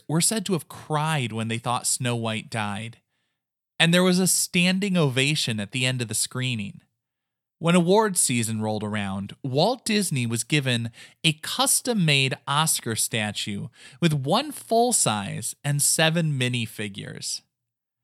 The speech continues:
Disney's Folly became Disney's Triumph, as over the years, Snow White has been re-released multiple times.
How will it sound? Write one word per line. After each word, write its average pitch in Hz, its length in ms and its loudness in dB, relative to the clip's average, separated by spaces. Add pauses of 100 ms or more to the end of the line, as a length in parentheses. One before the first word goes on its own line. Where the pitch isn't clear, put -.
(380)
Disney's 247 480 2
Folly 180 680 2 (100)
became 170 320 4
Disney's 147 480 0
Triumph, 117 920 -4
as 151 240 2
over 214 200 2
the 302 80 -2
years, 156 380 0 (240)
Snow 202 460 2
White 180 420 2
has 147 180 0
been 139 320 0
re-released 147 800 -2
multiple 135 680 0
times. 101 580 -8